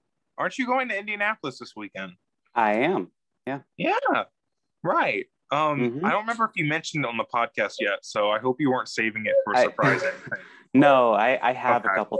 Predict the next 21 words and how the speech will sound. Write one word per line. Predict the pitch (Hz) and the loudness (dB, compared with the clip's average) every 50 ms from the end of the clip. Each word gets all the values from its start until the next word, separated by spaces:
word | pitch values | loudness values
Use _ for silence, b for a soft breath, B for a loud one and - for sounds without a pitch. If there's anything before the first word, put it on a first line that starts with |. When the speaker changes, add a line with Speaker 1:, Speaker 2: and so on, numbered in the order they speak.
| 101 - | -4 -2
Speaker 2:
times. | - 101 95 95 95 101 104 - - - - | -2 -2 -2 -2 -4 -8 -10 -12 -12 -4 2
Uh, | 95 95 92 92 90 87 87 - | 4 4 4 4 4 2 0 0
Speaker 1:
Okay. | - - - - 98 92 90 - - - 605 554 - - - _ _ _ _ - | -2 -2 -2 -2 -4 -4 -4 -6 -4 -2 0 0 0 -4 -6 _ _ _ _ 0
Speaker 2:
yeah, | 175 220 196 - | 0 2 4 2
I'll | - 117 113 | 2 2 2
be | 110 123 | 0 -2
going | 107 - 120 120 117 113 | 0 0 0 2 0 0
with | 104 98 - - - | -4 -6 -8 -8 -6
Kate, | - 113 104 107 110 - | -4 -2 -2 -2 -2 -4
who | - 110 | -6 -6
we | 104 104 | -4 -2
had | 104 104 98 | 0 -2 -2
a | 101 | -2
few | - - 101 90 | -4 -8 -10 -10
weeks | 95 95 - - | -10 -10 -12 -12
ago | 95 92 90 87 | -6 -2 -2 0
on | 87 87 85 87 | 0 -2 -4 -6
here. | 95 92 92 - _ _ - - - _ - | -8 -10 -10 -10 _ _ -14 -14 -14 _ -4
So, | - 107 | 0 0
Speaker 1:
Right. | 104 | 2
Speaker 2:
yeah. | 113 | 2